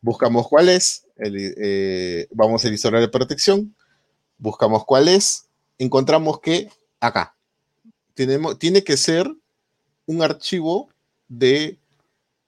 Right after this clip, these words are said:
de NiceHash. En este caso, de, el archivo es excavator punto exe.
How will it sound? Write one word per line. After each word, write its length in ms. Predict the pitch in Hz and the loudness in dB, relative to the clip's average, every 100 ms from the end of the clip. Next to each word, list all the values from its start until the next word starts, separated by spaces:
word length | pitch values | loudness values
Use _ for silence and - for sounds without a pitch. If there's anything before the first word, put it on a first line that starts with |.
| _ _ _ _ | _ _ _ _
de 280 | 78 113 117 | -10 0 0
NiceHash. 560 | 135 131 104 - 87 - | 2 0 -2 -6 -8 -6
En 120 | 127 | -4
este 240 | 139 160 151 | -2 -2 0
caso, 320 | 147 - 160 | 0 0 2
de, 480 | 131 127 123 117 - | 4 4 4 0 -4
el 220 | 113 110 | -4 -2
archivo 520 | 107 - 147 139 131 | -4 -4 -4 0 2
es 220 | 135 135 - | 2 0 -10
excavator 640 | 107 - 113 113 110 127 | -10 -2 0 0 -2 -2
punto 300 | 135 131 127 | -2 -2 0
exe. 360 | 113 - - | 0 -2 -8